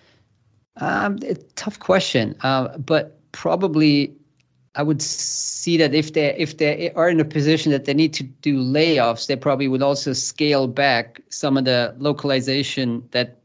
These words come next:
that they're doing generally, 'cause they're retrenching kind of across the business. So I doubt that there is a direct correlation of, like, "Okay, we're letting these people, uh, we're laying, uh, s-,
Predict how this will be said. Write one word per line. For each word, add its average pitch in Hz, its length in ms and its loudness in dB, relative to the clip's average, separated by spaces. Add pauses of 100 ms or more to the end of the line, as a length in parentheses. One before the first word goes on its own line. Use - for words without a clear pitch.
that 131 160 -2
they're 131 100 -4
doing 123 360 2
generally, 123 500 2
'cause 131 200 -6
they're 135 120 -6
retrenching 127 640 -2
kind 135 180 -2
of 117 40 -2
across 127 420 0
the 131 100 -4
business. 139 460 -2
So 143 140 2
I 139 120 4
doubt 139 480 0
that 135 220 -2
there 135 120 -2
is 127 100 -4
a 127 60 -4
direct 131 320 -4
correlation 131 640 -4
of, 117 120 -4
like, 120 180 -4
"Okay, 135 180 -4
we're 127 140 -4
letting 147 320 2
these 147 140 0
people, 131 480 -4 (260)
uh, 127 60 -4
we're 143 80 0
laying, 151 440 4
uh, 127 220 0 (160)
s-, 156 120 -16